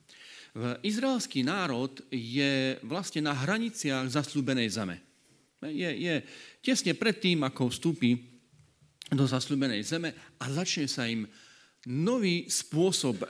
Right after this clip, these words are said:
života. Doteraz prežili štyridsať rokov na púšti, a kočovali, hýbali sa. Teraz prechádzajú, e, do, na, <clears throat> prechádzajú do zasľúbenej zeme a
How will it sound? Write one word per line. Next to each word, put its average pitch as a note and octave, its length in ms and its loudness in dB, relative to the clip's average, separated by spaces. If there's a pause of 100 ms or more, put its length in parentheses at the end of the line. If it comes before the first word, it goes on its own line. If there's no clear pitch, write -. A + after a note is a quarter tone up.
života. C#3 480 6 (500)
Doteraz F#3+ 460 2
prežili D#3 320 2
štyridsať E3+ 640 2
rokov B2+ 240 2
na C3 100 6
púšti, C3 640 2 (480)
a - 80 -8
kočovali, D#3 480 0
hýbali C#3+ 480 0
sa. F#2 160 -4 (640)
Teraz E3+ 400 2 (240)
prechádzajú, C3+ 640 2
e, G2+ 80 -4 (800)
do, A2+ 560 -2
na, A2 320 -2 (240)
<clears throat> D3+ 400 0
prechádzajú C3 400 0
do A2 160 -2
zasľúbenej A2+ 560 -2
zeme F3+ 320 0 (400)
a B2 240 0